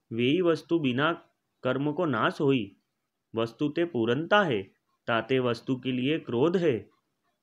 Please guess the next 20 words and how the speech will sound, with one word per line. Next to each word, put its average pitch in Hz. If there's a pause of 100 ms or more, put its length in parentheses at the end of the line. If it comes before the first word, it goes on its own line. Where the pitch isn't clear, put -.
(260)
जो 117
यह 123
वस्तु 123
आवश्यक 131
चाहिए, 117 (480)
ताते 113
मर्यादा 120
की 123
आज्ञा 120
हु 180
नाही 139
माने, 120 (600)
और 127
मर्यादा 120
के 123
कार्यार्थ 123
घी 117
हु 185
नाही 160
दियो। 120